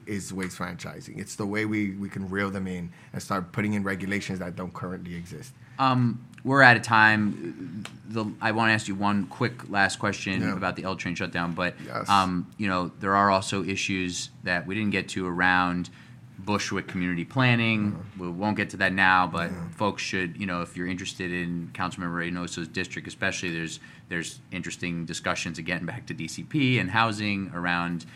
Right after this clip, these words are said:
Speaker 2: uh, potential rezoning in, in Bushwick. Um, but just quickly, on the L train shutdown,
Speaker 1: Yes.
Speaker 2: in thirty seconds, apologies for the, for the
Speaker 1: It's
Speaker 2: short
Speaker 1: all
Speaker 2: time,
Speaker 1: right.
Speaker 2: but we've already gone over here. Um,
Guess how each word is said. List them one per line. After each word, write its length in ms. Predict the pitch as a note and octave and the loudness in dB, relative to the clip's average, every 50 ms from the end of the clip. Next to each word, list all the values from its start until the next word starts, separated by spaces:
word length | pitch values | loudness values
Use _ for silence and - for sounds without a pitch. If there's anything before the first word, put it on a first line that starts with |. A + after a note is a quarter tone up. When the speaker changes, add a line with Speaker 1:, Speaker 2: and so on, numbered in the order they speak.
| - - - - | -20 -20 -14 -4
Speaker 2:
uh, 240 | F#2 F2+ E2+ E2+ E2 | -2 0 2 2 0
potential 500 | D#2+ - - - - F2+ E2+ - F2 E2 | 0 -4 -12 -10 -8 -8 -6 -6 -6 -8
rezoning 800 | D#2 E2+ E2+ E2 F#2 F#2+ F#2+ F#2 F2+ F2+ F2 F2 F2 F2 E2 - - - | -6 -6 -6 -4 -4 -4 -4 -2 -2 -2 -2 -2 -2 -4 -6 -8 -12 -16
in, 280 | F2 F2 F2 F2 E2+ - | -12 -10 -8 -8 -8 -8
in 220 | E2+ E2+ E2 D#2+ D#2 | -10 -10 -8 -8 -8
Bushwick. 540 | D#2 A2+ G#2+ G2+ - - G#2+ G2 F#2 - - - - - - - | -6 -6 -4 -4 -4 -2 -2 -4 -4 -6 -14 -20 -20 -20 -10 0
Um, 220 | - A2+ A2+ A2 G#2+ | 4 4 4 4 4
but 140 | A#2+ C3 C3 | 2 0 0
just 180 | D3+ B2 - | 0 -4 0
quickly, 260 | - A#2 F#2+ A2+ G#2 | -2 -2 0 0 0
on 140 | F#2 G2 G#2+ G#2+ | 2 2 2 2
the 100 | G2+ - | 0 -2
L 180 | G2 G2 F#2+ | -4 -4 -4
train 300 | - - - F#2+ F2+ F2 | -4 -6 -6 -4 -4 -4
shutdown, 680 | - - F2+ E2 - - F2 E2 E2 E2 E2 E2 E2 | -4 -4 -4 -4 -4 -4 -6 -4 -2 -2 -2 -2 -4
Speaker 1:
Yes. 100 | E2 - - - - - - - - - - - - - - - - | -6 -8 -10 -16 -20 -20 -20 -20 -20 -20 -20 -20 -20 -20 -20 -12 -8
Speaker 2:
in 140 | G2+ G2 F2+ | -8 -8 -6
thirty 320 | - G#2 G2 F#2 E2+ E2+ | -2 -2 -2 0 0 -2
seconds, 800 | - - F#2 E2+ E2 - F2+ F2 E2+ E2 D#2+ D#2 D#2 - - - - - | -4 -2 -2 -2 -2 -2 -4 -4 -4 -4 -6 -6 -8 -10 -12 -14 -18 -18
apologies 560 | E2+ E2 - F2 E2+ E2 E2 D#2 E2 E2 D#2+ - | -18 -8 -2 -2 0 0 -2 -4 -8 -10 -10 -10
for 140 | - E2 | -10 -10
the, 160 | E2 E2 D#2+ - - | -8 -8 -8 -10 -12
for 100 | - E2 | -12 -10
the 60 | E2+ | -10
Speaker 1:
It's 100 | D#2 G2 | -8 -8
Speaker 2:
short 160 | G2+ E2+ - | -6 -4 -4
Speaker 1:
all 60 | G#2 | -4
Speaker 2:
time, 200 | F#2 F2 D#2+ D#2+ D#2+ | -2 -2 -2 -2 -4
Speaker 1:
right. 40 | D#2 | -6
Speaker 2:
but 80 | D#2+ D#2+ | -8 -8
we've 180 | E2 D#2+ - E2 | -10 -10 -10 -8
already 240 | D#2+ D#2+ D#2+ D#2+ | -6 -6 -6 -6
gone 220 | D#2 E2 E2 E2 F2 | -6 -6 -6 -4 -4
over 260 | F2+ F2 E2 E2+ E2+ E2 | -4 -6 -4 -4 -6 -6
here. 380 | F2 E2+ E2 D#2+ D#2 D#2+ D#2 - | -4 -4 -4 -4 -4 -6 -8 -4
Um, 500 | F#2 F2 E2+ E2 E2 E2 E2 D#2+ E2 E2 | -2 0 0 0 0 -2 -4 -6 -6 -8